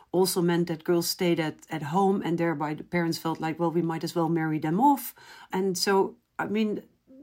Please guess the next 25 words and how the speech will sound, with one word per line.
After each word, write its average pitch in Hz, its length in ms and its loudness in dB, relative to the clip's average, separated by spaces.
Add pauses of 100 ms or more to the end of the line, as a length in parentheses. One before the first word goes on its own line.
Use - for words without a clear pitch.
(160)
covid 226 380 0
has 190 180 0
been 185 260 -2
bad 190 320 0
for - 300 -6 (240)
everybody, 170 720 0 (640)
but 180 380 0 (500)
I 180 140 4
fear 214 280 0
that 180 140 2
once 202 320 2
again 202 280 0
it 165 200 -2
is 180 140 -2
girls 196 460 0
and 160 200 -2
women 185 360 2
who 180 280 0
are 165 360 -4
paying 190 280 2
a 175 60 2
very, 175 440 0
very 196 260 0
high 196 220 0
price - 560 -6